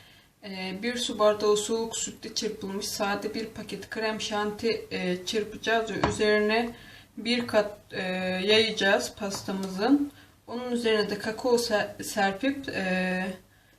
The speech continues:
servis edeceğiz. Şimdi, e, dinlendirilmek üzere dolaba atacağım. Beş altı saat sonra çıkartacağız. Tiramisu'muzun üzeri için, e, bir su bardağı süt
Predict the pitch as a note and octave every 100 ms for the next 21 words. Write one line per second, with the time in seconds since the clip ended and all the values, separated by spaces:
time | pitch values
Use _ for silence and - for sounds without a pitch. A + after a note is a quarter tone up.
0 | _ - A#3 A#3 A#3 - - G3+ F#3 G3+
1 | G#3 C#4 - - - _ _ _ _ _
2 | _ _ - - B3 A#3+ C4 C4 G#3 G#3
3 | G3+ A3 A3+ A3+ A#3 A#3 A#3 A#3+ G3+ G#3+
4 | A#3 G#3 G#3+ G#3 A#3 A#3+ - F3+ - F3+
5 | A3+ A#3+ G3 G3+ G#3+ G#3 - - G3 G#3
6 | - G3 G3 A3+ B3 - - - F3+ F3+
7 | - - - - - - - - - -
8 | _ _ _ _ _ _ _ _ _ _
9 | _ _ _ _ _ _ _ _ _ _
10 | _ _ _ _ _ _ _ - - C4+
11 | C#4 C#4 C4+ C4 C#4 C4+ B3 A#3+ B3+ C4
12 | A#3 - - B3+ C4 - G#3 G3+ G#3 C4
13 | C4 C4+ A#3+ A3+ A3+ A3+ G#3+ A3 - -
14 | B3+ - -